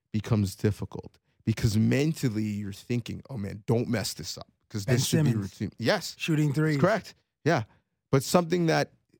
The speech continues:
Speaker 1: is a little bit more difficult becomes easy because your brain's calculations are figuring out, "How do I do this?" It's not about messing it up. It's about figuring out a way to do it. So you might make a difficult catch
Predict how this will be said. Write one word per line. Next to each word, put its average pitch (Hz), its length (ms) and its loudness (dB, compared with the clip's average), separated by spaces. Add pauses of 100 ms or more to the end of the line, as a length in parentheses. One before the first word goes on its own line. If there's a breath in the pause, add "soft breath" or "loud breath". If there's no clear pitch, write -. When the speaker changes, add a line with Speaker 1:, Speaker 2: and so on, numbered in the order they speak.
(160)
Speaker 1:
is 131 200 2
a 120 40 2
little 127 180 4
bit 113 100 2
more 127 300 4
difficult - 640 -4 (600)
becomes 127 360 2 (100)
easy 117 480 0 (320 soft breath)
because 139 300 2
your 147 140 4
brain's 151 380 2
calculations 156 580 0
are 110 60 -4 (380)
figuring 151 220 4
out, - 100 -6
"How 151 180 2
do 170 80 6
I 151 80 4
do 107 320 2
this?" 104 300 -2 (200 soft breath)
It's - 220 -2
not 147 260 6
about 165 200 2
messing 131 360 2
it 139 60 4
up. 120 80 0
It's - 160 -12 (160)
about 131 220 2
figuring 147 360 2
out 131 80 4
a 120 40 2
way 117 200 0
to 202 240 -4
do 131 200 0
it. 110 120 -2 (360 loud breath)
So 156 260 2 (180)
you 156 200 2
might 196 160 4
make 170 400 -2 (180)
a 131 80 4
difficult 196 600 2
catch 98 360 -2